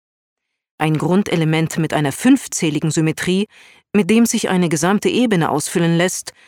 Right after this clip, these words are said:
kann es nach diesem Satz also nicht geben. Der Mathematiker Penrose hat sich jedoch mit diesem Phänomen beschäftigt und etwas Neues entdeckt. Er fand neunzehnhundertdreiundsiebzig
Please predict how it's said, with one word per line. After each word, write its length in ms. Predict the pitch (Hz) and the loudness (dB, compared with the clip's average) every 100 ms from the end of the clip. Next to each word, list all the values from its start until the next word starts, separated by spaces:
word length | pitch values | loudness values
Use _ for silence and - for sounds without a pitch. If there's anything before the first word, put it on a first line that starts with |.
| _ _ | _ _
kann 160 | - 240 | 2 2
es 140 | 240 | 2
nach 140 | 185 - | 0 0
diesem 280 | 196 226 | 0 2
Satz 260 | 202 180 - | 0 0 -4
also 220 | 202 214 | -2 2
nicht 400 | 202 175 - - | 2 2 -2 -8
geben. 340 | 131 110 - - _ _ _ _ _ _ _ _ _ _ _ _ - | -8 -8 -12 -18 _ _ _ _ _ _ _ _ _ _ _ _ -2
Der 240 | 196 196 | 2 2
Mathematiker 580 | 202 208 202 196 214 208 | 2 2 0 0 -2 -4
Penrose 680 | - 196 160 156 160 202 - - - _ | -2 0 0 2 0 -2 -8 -16 -20 _
hat 140 | - 226 | -6 -2
sich 180 | 269 - | 0 0
jedoch 260 | 247 233 | 0 2
mit 160 | 233 226 | 0 0
diesem 260 | 202 233 | 0 0
Phänomen 500 | 208 202 196 180 180 | 0 2 2 2 2
beschäftigt 720 | 180 - 185 175 - 233 220 220 | 0 -2 -2 -4 -4 -6 -4 -4
und 80 | |
etwas 340 | 190 - 214 - | -4 -4 -2 0
Neues 400 | 202 202 180 - | 2 2 -2 -4
entdeckt. 680 | 127 120 - - - - _ _ _ _ _ _ _ | -6 -6 -8 -12 -20 -20 _ _ _ _ _ _ _
Er 60 | 185 | -6
fand 380 | - 247 277 233 | 0 0 2 2
neunzehnhundertdreiundsiebzig 1400 | 214 269 - 262 226 180 156 156 143 190 202 - 240 - | 2 2 2 2 2 0 -2 -2 -2 -4 -4 -4 -4 -6